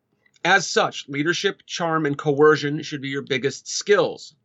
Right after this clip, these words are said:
leading to willpower and presence as the primary characteristics. Additionally, you are a force wielder, so a good willpower score and thus discipline, which is really important and is not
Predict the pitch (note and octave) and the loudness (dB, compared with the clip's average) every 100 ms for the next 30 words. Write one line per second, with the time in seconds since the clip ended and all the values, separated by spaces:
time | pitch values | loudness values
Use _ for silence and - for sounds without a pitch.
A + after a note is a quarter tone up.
0 | _ _ _ - A#2 A#2 A#2+ B2+ D3+ A#2+ | _ _ _ -12 -10 -8 -8 -2 -2 0
1 | A#2 A2+ A2+ A#2 B2 - B2+ B2 A#2+ A#2 | -2 -4 -2 -2 -2 0 0 0 -2 -2
2 | A2+ A2+ - B2 A#2 A2+ - G#2+ A2+ C3 | -4 -6 -2 0 2 0 -2 -2 0 0
3 | A#2+ D2 - - _ _ - - - - | 0 -4 -8 -14 _ _ -20 -20 -8 0
4 | D#3+ G3 F#3 F#3+ D#3+ D3 C3+ D3 D3 - | 2 4 4 4 4 6 6 2 0 2
5 | E3 D#3+ D#3 G#3 D#3 F#2 - B2+ B2 A#2 | 2 2 2 2 2 -2 -6 -4 -2 0
6 | C3+ C3 E3 C#3+ C#3 B2+ - - B2 C3+ | 2 4 4 2 -2 -2 -4 -6 -4 -4
7 | A#2 A#2 A2+ A#2+ - A#3 G#3+ C3+ B2+ A#2 | -6 -6 -6 -4 0 2 0 -4 -8 -12
8 | B2+ _ _ _ _ _ C#3+ C#3+ C#3+ C3 | -16 _ _ _ _ _ -2 0 2 2
9 | E3 G3 E3 D3+ F3 F3+ D3 - C#3 C#3 | 2 4 2 -2 -4 -4 -4 -4 -2 -2
10 | C3 C3 B2 C#3+ F#3 D#3+ | -2 -2 0 2 0 -4